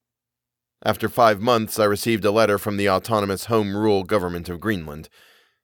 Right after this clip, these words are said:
They claimed that one of the Paleo-Inuit statues I had purchased from Garland was, in fact, property of the people of Greenland. A fact, suffice to say, on pain of my reputation,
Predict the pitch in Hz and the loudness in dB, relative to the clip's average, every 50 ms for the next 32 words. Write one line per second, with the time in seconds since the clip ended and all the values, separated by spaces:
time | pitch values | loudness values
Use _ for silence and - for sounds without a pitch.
0 | _ _ _ _ - 127 147 147 - - 117 120 107 104 104 104 107 92 110 110 | _ _ _ _ 2 4 4 4 2 0 -2 -2 -2 0 0 -2 -2 0 0 0
1 | 104 95 101 92 - 117 117 110 107 110 107 104 101 104 107 104 104 101 98 85 | 0 0 -2 -4 -2 0 2 2 2 2 2 2 0 0 -2 -2 0 -2 -2 -4
2 | - - 117 107 98 - - 107 101 87 98 92 92 87 - - 101 95 - 90 | -4 0 2 2 2 2 -2 -6 -4 -2 0 0 0 0 -2 -4 -6 -6 -6 -10
3 | - - 95 95 90 95 90 87 87 90 95 92 92 110 113 110 107 90 98 110 | -12 -10 -10 -6 -2 0 0 0 0 -2 -4 -2 0 2 2 2 2 0 -4 -6
4 | 107 101 - - 135 120 101 95 - - - 131 127 117 - 110 98 95 92 92 | -8 -4 0 0 2 2 2 -2 -4 -6 -2 2 2 2 2 0 -4 -2 -2 -4
5 | 90 82 87 - - 92 85 - 82 85 82 80 - 110 113 104 82 73 69 69 | -4 -6 -8 -10 -8 -8 -8 -8 -8 -8 -8 -6 -4 -4 -4 -4 -4 -8 -14 -16
6 | 69 - - _ - - _ _ _ _ _ _ _ - - 117 - - 170 165 | -18 -20 -20 _ -20 -20 _ _ _ _ _ _ _ -4 -4 -2 0 2 2 4
7 | 139 113 107 113 - - - - 113 95 107 104 104 95 - - 98 - - 101 | 4 4 2 0 -4 -10 -12 -10 -6 0 2 2 2 0 -2 -8 -8 -4 -2 -2
8 | 90 85 87 90 90 92 85 101 101 98 95 92 87 80 87 87 87 85 85 80 | 0 0 0 0 -2 -2 -4 -4 -6 -4 -4 -4 -6 -6 -6 -4 -4 -4 -4 -6
9 | - 78 71 - 80 76 - - 90 95 | -8 -10 -10 -10 -10 -8 -8 -10 -10 -12